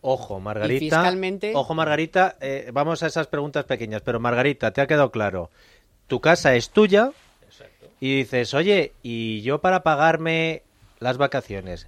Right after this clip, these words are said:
Speaker 1: la dependencia, llegar mejor a fin de mes, ¿qué puedo hacer?". Pues llega, dice, hablas con Óptima Mayores,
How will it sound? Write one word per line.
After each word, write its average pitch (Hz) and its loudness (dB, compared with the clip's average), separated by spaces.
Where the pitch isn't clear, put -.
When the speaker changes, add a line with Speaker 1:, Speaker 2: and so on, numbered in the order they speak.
Speaker 1:
la 117 0
dependencia, 101 -8
llegar 113 -4
mejor 139 -4
a 123 0
fin 123 -8
de 113 -4
mes, 135 -4
¿qué 156 4
puedo 160 2
hacer?". 101 -4
Pues 110 -8
llega, 147 -2
dice, 110 -8
hablas 120 -4
con 120 -8
Óptima 143 -8
Mayores, 196 -4